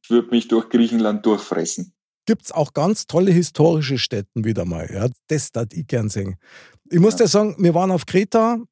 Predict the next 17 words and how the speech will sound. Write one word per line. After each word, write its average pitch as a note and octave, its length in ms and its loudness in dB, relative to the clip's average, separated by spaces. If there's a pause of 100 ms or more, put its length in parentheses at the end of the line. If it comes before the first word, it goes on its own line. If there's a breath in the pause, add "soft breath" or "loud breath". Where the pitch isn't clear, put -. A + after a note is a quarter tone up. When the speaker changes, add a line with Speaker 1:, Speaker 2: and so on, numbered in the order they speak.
(440)
Speaker 2:
Ja, D#3+ 500 0 (720)
war C3 460 -4
okay, F3+ 760 0 (360)
da D#3 140 0
die F3+ 120 2
aber E3+ 160 2
nicht E3+ 160 0
nur E3+ 120 2
mehr D#3 120 4
hinfahren. G2+ 500 -4 (440)
Ich G3+ 140 2
hab G#3 220 0
gehört, E3+ 240 2 (200)
Rhodos A2 520 0
muss G#2+ 200 -2
super A#2+ 300 -6
sein. F#2+ 300 -12